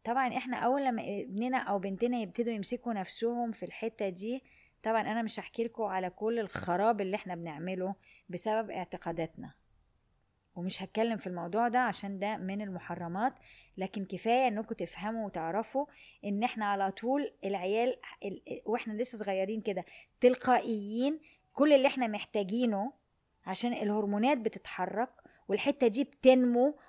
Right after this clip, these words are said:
وبتتعرف على نفسها. العيال محتاجين يحسوا مننا بأننا متعرفين بيهم في الحتة دي. فطبعًا كل التابوهات اللي عندنا بتبتدي تتحرك فينا،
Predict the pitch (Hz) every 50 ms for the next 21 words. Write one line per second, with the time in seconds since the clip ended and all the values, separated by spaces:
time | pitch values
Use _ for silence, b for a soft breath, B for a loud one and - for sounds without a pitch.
0 | b - 208 196 - 233 214 - 202 240 277 294 - - 233 214 202 196 190 -
1 | - - - 226 226 233 262 269 - B B B B - 214 208 214 214 208 202
2 | 208 240 269 285 254 208 - - - 208 196 196 247 262 247 226 196 196 - -
3 | 269 277 - - - 254 247 277 294 - - 196 202 202 202 208 208 220 247 285
4 | 311 294 269 254 277 339 359 B B B B B - 190 214 220 220 226 247 262
5 | 285 269 - 226 233 240 - 247 226 220 220 226 - 220 226 220 - - 269 302
6 | 302 285 254 214 247 254 277 285 277 285 294 302 320 320 - - _ _ _ _
7 | _ - 214 208 - - - 214 220 220 - - 185 170 165 151 156 165 160 143
8 | - _ _ _ _ _ _ _ _ _ _ _ _ _ _ _ _ _ _ _
9 | _ _ _ _ _ _ _ _ _ _ _ _ _ _ _ - 185 - 226 226
10 | 254 247 226 - - 262 269 262 - - 226 208 196 202 220 240 247 262 262 254
11 | 220 214 190 190 196 190 214 220 233 247 226 208 - - 180 - 220 202 208 196
12 | - _ - - 214 220 220 214 - - - 208 214 220 220 240 254